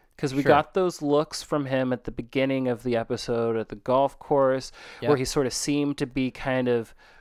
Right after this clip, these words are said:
Speaker 1: wanting to, you know, sort of make peace with
Speaker 2: Mm-hmm.
Speaker 1: New Jersey, but also just the way Johnny carries himself. He carries himself more as the boss,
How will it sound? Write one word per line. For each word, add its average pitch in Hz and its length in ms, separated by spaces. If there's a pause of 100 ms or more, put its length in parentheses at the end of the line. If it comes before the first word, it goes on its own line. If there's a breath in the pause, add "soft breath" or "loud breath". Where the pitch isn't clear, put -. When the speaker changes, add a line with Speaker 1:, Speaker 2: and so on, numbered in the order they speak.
(140 soft breath)
Speaker 1:
wanting 139 920
to, 131 500
you 143 120
know, 127 360 (540 soft breath)
sort 147 260
of 131 280
make 135 280
peace - 680
with 135 280
Speaker 2:
Mm-hmm. 147 100
Speaker 1:
New 135 80
Jersey, 135 720 (260 soft breath)
but 196 180
also 277 300
just 254 160
the 240 60
way 208 120
Johnny 165 280
carries 180 400
himself. 127 340
He 127 80
carries 151 320
himself 127 420
more 110 460
as 101 340 (160)
the 113 140
boss, - 500